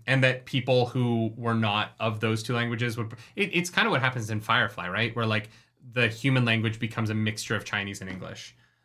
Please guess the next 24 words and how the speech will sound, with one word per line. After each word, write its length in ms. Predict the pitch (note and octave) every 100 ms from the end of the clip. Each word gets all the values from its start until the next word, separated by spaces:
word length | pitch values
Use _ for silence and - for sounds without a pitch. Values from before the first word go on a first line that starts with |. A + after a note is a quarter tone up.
| _ -
Um, 440 | A2+ G#2 G2+ G#2 - _ _ - - -
and 240 | A#2+ A2+
I, 240 | A#2 C3 C#3+
I 40 |
think 160 | F3 F3+
that 80 |
there's 160 | F3 C#3
some 160 | C#3 A#2+
reality 460 | G2 F2 A#2+ D#3
to 120 | - E3+
that. 240 | F3+ F3
I, 220 | A#2+ C3
I 20 | C#3
don't 360 | C#3+ D3+ D#3
think 360 | - - C#3+ C3+
that 100 | C#3
humanity 580 | C#3 B2 A2+ A#2 A#2 A2+
would 320 | G#2+ G#2+ A2
create 420 | - C3 A#2 A2+
new 180 | A2+ G#2+
languages 580 | G2+ G2+ F#2+ G2 F#2+ F#2+
in 80 | F2+
a 40 |
breaking. 480 | F#2 F#2 - -